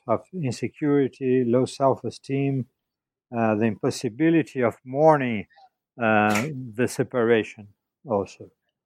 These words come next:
Uh, we have to keep in mind this, uh, these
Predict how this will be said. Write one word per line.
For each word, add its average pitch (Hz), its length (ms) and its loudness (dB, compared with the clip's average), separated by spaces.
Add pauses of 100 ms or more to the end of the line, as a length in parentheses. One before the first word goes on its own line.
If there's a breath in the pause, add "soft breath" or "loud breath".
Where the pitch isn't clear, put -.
(540)
Uh, 107 360 2
we 113 300 0
have 135 220 4
to 123 100 -4
keep - 280 -4
in 113 140 -2
mind 117 420 4
this, 104 440 -4 (420)
uh, 101 100 -2 (420)
these 104 220 -14